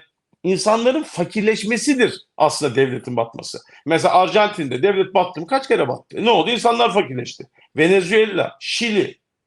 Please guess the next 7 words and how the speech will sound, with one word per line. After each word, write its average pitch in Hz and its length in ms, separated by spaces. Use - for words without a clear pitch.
Lübnan, 202 540
ya 151 140
Mısır. 208 560
E, 165 160
ne 226 60
oldu? 285 440
Tamamında 254 760